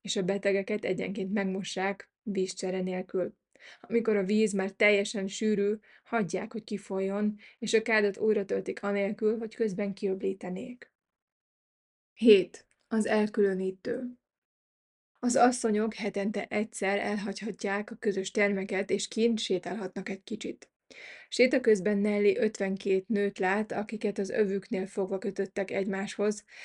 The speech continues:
és akiket egy vaskocsival lassítottak. Ezek, mint megtudja, az erőszakos betegek.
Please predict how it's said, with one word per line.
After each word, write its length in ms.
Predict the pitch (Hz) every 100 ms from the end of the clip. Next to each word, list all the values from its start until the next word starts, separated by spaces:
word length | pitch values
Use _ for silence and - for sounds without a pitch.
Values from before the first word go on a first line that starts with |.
| -
és 180 | - 214
akiket 420 | - 240 220 220
egy 180 | 214 202 -
vaskocsival 760 | 208 202 - 202 214 196 185
lassítottak. 760 | 185 - - 214 214 - - - - _ _ _
Ezek, 460 | 214 277 220 233
mint 180 | 214 190
megtudja, 460 | 196 185 190 180 202
az 160 | 202
erőszakos 640 | - 185 180 - 185 190 -
betegek. 640 | 190 - 208 185 233 -